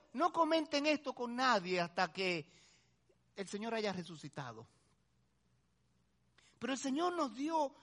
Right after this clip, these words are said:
nos dejó en las Escrituras allí un avance de su gloria. Esa gloria va a ser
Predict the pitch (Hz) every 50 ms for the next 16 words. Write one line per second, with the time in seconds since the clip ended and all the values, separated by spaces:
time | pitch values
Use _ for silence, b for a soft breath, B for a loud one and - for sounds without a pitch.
0 | b b - 220 240 220 220 208 285 311 311 302 277 - 269 226 220 - 247 233
1 | - - 294 285 262 240 226 - 226 220 208 247 262 240 208 b b b b b
2 | b b b b b _ _ _ _ _ _ 302 330 349 359 359 349 349 339 311
3 | 302 285 262 240 208 240 277 294 294 277 247 220 202 - - - - 180 170 156
4 | 135 123 b b b b b b b 156 156 214 226 220 - - - 214 202 160
5 | 160 202 233 254 262 262 262 247 226 208 202 190 175 160 143 - b b b b
6 | b b 302 349 302 - 320 294 269 233 190 196 254 294 339 359 349 320 254 254
7 | 233 214 185 147 b b b b b b b 165 220 311 311 - - - 330 339
8 | 339 339 320 262